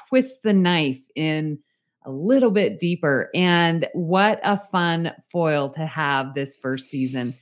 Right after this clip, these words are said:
uh, this first episode. And I also wanted to talk about the cute ensign, uh, LaForge. Uh, that totally just reminded me, what, what was that was that Generations when it was like, "Oh, Sulu's at the con. We always need that." So that was sort of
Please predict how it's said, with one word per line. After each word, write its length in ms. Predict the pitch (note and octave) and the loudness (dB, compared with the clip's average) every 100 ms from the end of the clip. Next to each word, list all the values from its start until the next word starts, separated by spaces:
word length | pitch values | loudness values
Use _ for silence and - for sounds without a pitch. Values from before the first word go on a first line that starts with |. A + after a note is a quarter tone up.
| - _ _ _ - | -20 _ _ _ 0
uh, 200 | C#3+ D3+ | 2 2
this 280 | D#3+ D#3+ - | 4 2 2
first 340 | D#3 D3+ - | 0 2 -2
episode. 640 | - C#3+ C#3+ C#3+ C#3 B2 C#3+ - _ _ - | 0 0 -2 -4 -2 -2 -4 -10 _ _ -4
And 140 | G3 A3+ | 0 2
I 120 | A3+ | 0
also 360 | - A3+ C4 C#4+ | 2 2 2 2
wanted 300 | C4 A3+ G#3+ | 4 2 0
to 120 | G3+ | -2
talk 340 | G3 E3 D3+ - | 2 2 2 -4
about 600 | D3+ D3+ D#3+ D3+ D3+ - | -2 2 2 4 2 -2
the 80 | - | -6
cute 420 | F3 - D3 D#3+ - | -6 -8 -8 -8 -4
ensign, 600 | G#3 G3 - F3 G#3+ F4+ - _ _ _ _ | 0 0 0 -2 -2 -4 -6 _ _ _ _
uh, 100 | D#3+ | -6
LaForge. 840 | E3 B3+ - A3 F3+ F3 A3+ - - | -2 -4 0 4 6 4 2 -4 -6
Uh, 380 | D#3+ D#3+ D3+ D3+ - _ _ _ | -2 0 0 -2 -6 _ _ _
that 220 | A#3+ A3+ | 2 2
totally 640 | - - F4 F4+ F#4 F#4+ F#4 | 0 0 4 6 6 6 4
just 260 | F4+ - | 2 -2
reminded 560 | D#4 D4 C4+ C#4+ D4+ D4 | 2 4 4 4 2 0
me, 300 | A#3+ A3 G#3 | 2 2 2
what, 240 | A#3 C4+ | 2 0
what 160 | D#4 D#4+ | 2 2
was 180 | D4+ C#4 | 2 2
that 360 | C#4 C4 B3+ - _ _ _ _ | 4 4 0 -8 _ _ _ _
was 160 | A3 C4+ | 0 4
that 200 | D4+ B3+ | 4 4
Generations 800 | D#4 D4+ D4 C#4 C#4+ D#4+ D#4 C4 | 4 6 6 4 4 2 0 0
when 140 | G3+ | 0
it 60 | G3+ | 0
was 140 | G3 | 0
like, 180 | G#3 G3+ | 0 2
"Oh, 180 | D4 B3 | 4 4
Sulu's 580 | G#3 - A3+ A3+ A3+ A3 | 2 -2 -2 2 0 0
at 120 | G#3 | -4
the 60 | G3 | -4
con. 340 | A3+ G#3 D#3 | -4 -2 0
We 140 | D3 | 0
always 280 | D#3 D#3+ E3 | 0 -2 -2
need 140 | F3 D#3+ | -4 -2
that." 240 | C#3 - | -2 -2
So 280 | - G#3 G3 | -2 0 0
that 300 | F#3+ G#3+ A3+ | 2 2 4
was 220 | A#3 A3 | 2 0
sort 280 | G#3 G#3 G3 | 0 0 0
of 380 | F#3 F3+ F3 F3 | 0 2 0 -2